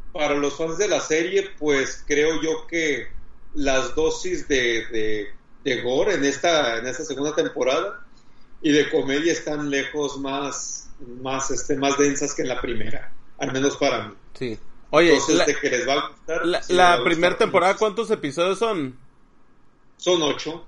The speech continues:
Speaker 2: Son ocho. ¿Y de cuánto duran,
Speaker 1: Son
Speaker 2: eh,
Speaker 1: ocho.
Speaker 2: cada uno? ¿Son de cuarenta a cincuenta minutos?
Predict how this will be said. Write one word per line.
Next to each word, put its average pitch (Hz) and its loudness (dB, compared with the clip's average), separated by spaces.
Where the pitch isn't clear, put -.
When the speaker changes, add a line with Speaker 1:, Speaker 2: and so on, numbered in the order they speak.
Speaker 2:
Son 151 -2
ocho. 147 0
¿Y 143 -2
de 151 4
cuánto 160 2
duran, 190 2
Speaker 1:
Son 165 -4
Speaker 2:
eh, 143 2
Speaker 1:
ocho. 127 -6
Speaker 2:
cada 160 2
uno? 143 0
¿Son 151 -2
de 180 0
cuarenta 156 0
a - -4
cincuenta 151 -2
minutos? 165 -2